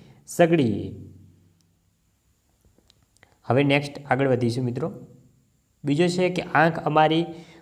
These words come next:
ખુલી અહીં પહેલી દ્વારા કવિ શું કહેવા માગે છે? તો આવશે ડી, અહીં જ જન-, જન્મ થયો હતો એમ કહેવા માગે છે. ત્રીજો છે કે જીવનની સફળતા નિષ્ફળતાનો ઉલ્લેખ ક્યાં જોવા મળે છે?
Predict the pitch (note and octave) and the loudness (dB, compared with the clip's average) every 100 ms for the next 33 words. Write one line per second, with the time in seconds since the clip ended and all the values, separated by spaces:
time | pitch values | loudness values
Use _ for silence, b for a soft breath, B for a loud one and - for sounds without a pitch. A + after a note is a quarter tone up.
0 | _ - D#3+ E3+ D#3+ E3 C3+ A#2+ D3+ C#3+ | _ 0 2 4 2 2 0 0 0 -4
1 | - C3 C3 C#3+ C#3 C#3 C3+ G3 G3 C#3 | -4 0 2 2 0 -2 -4 -4 0 0
2 | B2+ B2 A2+ G#2+ A#2 A#2 C3+ G#2+ G#2 - | 2 0 0 -2 -4 0 0 0 0 0
3 | C#3 D3 D3+ B B B - A#2 G3 G3 | 0 2 0 B B B -8 2 2 2
4 | - C3 C#3+ C#3+ C#3+ - B2 C#3 C#3+ D3+ | -6 -2 0 0 -6 -8 -2 -2 0 -2
5 | D3 B2+ A#2+ F#3 - - C#3+ B2+ A2 - | -2 0 0 -2 -8 -4 -2 0 -4 -2
6 | B2+ B2+ B2+ A2 A#2+ G#2+ G2 G#2 D3+ - | -2 -2 0 0 0 0 -2 -4 -6 -8
7 | - - A2 F#2+ - B B B B B | -16 -12 -10 -10 -14 B B B B B
8 | - D#3+ G3 F3 G3 F3+ C3+ D3+ F#3+ F#3+ | -4 2 4 4 2 2 2 0 2 0
9 | G3 E3 E3 E3+ F3 E3+ D3 - F3 E3+ | 0 -2 0 0 2 0 -2 -2 0 2
10 | D#3+ D#3+ - D3 E3 E3+ E3+ F#3 F3+ D3 | 2 0 -2 2 2 2 2 2 4 4
11 | C#3 B2+ A#2+ A#2+ B2 - - - - - | 2 2 0 0 -2 -10 -18 -20 -10 -4
12 | G#2+ | -4